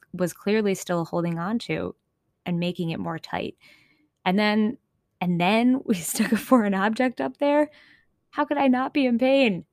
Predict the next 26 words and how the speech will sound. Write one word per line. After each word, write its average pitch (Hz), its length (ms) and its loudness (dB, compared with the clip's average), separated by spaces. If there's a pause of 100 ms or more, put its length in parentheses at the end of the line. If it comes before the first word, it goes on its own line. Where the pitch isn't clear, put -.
It's - 140 -14
like, 208 280 -4 (540)
it's - 160 -10
so 220 200 -2
crazy 214 560 0
that 170 300 -2 (400)
it 185 100 -6
just 196 180 -4
makes 185 320 -2
sense, 180 600 -4
but 165 280 -4 (720)
I 175 80 -6
just 165 220 -6
never 165 340 -2
had 165 280 -4
the 170 100 -2
information. 165 800 -4 (960)
So 220 680 4 (240)
the 185 60 -6
pelvic 226 400 -2
P 226 180 0
T 190 240 0
solved 170 260 -4
the 160 60 -8
pain 160 260 -8
issue, - 420 -8